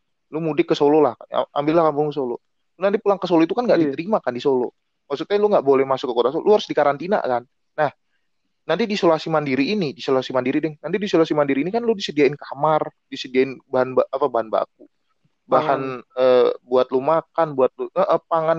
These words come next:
Speaker 1: gitu segala macam, itu biayanya lebih gede daripada lu harus karantina wilayah. Itu yang menurut gue,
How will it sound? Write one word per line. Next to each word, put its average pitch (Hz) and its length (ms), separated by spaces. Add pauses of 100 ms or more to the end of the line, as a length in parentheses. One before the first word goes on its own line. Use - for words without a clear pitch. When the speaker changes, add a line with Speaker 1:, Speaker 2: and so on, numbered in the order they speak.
Speaker 1:
gitu 170 100
segala 147 220
macam, 160 320
itu - 160
biayanya 180 400
lebih 147 240
gede 160 240
daripada 135 480
lu 135 160
harus 135 320
karantina 131 400
wilayah. 143 480 (2750)
Itu 156 160
yang 175 160
menurut 135 280
gue, 196 200